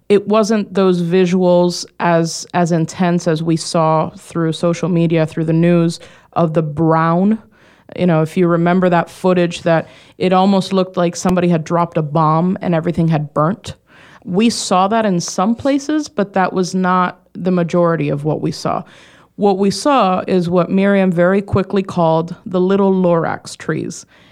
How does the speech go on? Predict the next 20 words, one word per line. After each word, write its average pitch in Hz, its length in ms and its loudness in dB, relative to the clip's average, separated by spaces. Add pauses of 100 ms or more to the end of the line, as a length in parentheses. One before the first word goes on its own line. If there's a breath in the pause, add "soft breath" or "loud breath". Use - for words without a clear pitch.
(120)
And 175 200 -2
what 170 140 -2
that 214 260 -2
meant 170 240 0
was 170 320 -2
that 160 460 0 (100)
the - 140 -6
trees 220 440 -2
were 180 200 0
regrowing, 165 760 0 (800)
but 185 160 -2
they 196 140 0
were 202 160 2
these, 190 320 0
they 185 180 -2
looked 220 300 -2
like 220 160 -2
little 202 260 0
cotton 185 480 -4
balls. - 540 -6